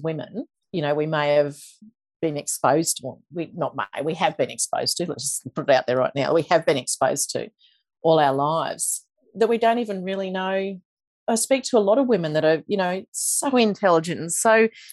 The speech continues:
mm, switched on and amazing at what they do and stuff like that. And they've got this,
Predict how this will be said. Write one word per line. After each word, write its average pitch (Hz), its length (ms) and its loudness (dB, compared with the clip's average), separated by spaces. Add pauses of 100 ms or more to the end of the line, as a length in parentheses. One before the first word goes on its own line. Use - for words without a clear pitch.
(540)
mm, 185 200 -10 (160)
switched - 480 -4
on 202 240 0
and 151 180 -6
amazing 190 720 -2
at 143 80 -10
what 139 140 -6
they 156 100 -4
do 185 160 -2
and 202 140 -4
stuff 196 240 -2
like 147 160 0
that. 170 240 0
And 185 160 -4
they've 185 140 -4
got 226 140 -6
this, - 340 -6